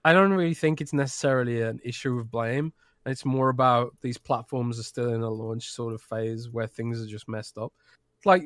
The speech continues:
the whole issue with the PlayStation dashboard doing that database rebuilding thing. Like, do you really, like, get mad at Sony over that? Or do you just say, "Well, you know, it is what it is. It's a laun-, it's a launch, it's a launch phase, and it's gonna happen," you know, when we're,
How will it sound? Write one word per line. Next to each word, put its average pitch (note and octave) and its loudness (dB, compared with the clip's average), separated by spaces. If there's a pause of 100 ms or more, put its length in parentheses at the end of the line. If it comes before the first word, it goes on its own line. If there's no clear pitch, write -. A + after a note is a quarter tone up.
(120)
the E3 4
whole F3 6
issue D#3 0
with C3+ -2
the B2 -4
PlayStation B2+ -2
dashboard B2 0
doing B2 -2
that A#2 -4
database A#2 -4
rebuilding A2+ -4
thing. G#2+ -20 (440)
Like, B2+ -2
do C#3+ -2
you C#3+ 4
really, D3 6
like, B2+ 0 (440)
get B2+ 2
mad B2 2
at A#2 -8
Sony B2 -2
over A#2+ -4
that? C3 2
Or B2+ -2
do A#2+ -8
you B2 -8
just A#2+ -10
say, A#2+ -2
"Well, C#3+ 2
you C3 -8
know, B2 -4 (120)
it B2+ -8
is B2 -4
what B2 -2
it A#2 -6
is. A#2 -4
It's - -12
a B2+ -4
laun-, B2 -4
it's - -14
a C3+ -6
launch, A#2+ -6 (440)
it's - -4
a F3+ 6
launch G3 8
phase, G3+ 8
and E3 0
it's - -14
gonna G3+ 2
happen," A#2+ -2 (120)
you A#2+ -8
know, A2+ -12
when C3 -4
we're, B2 -4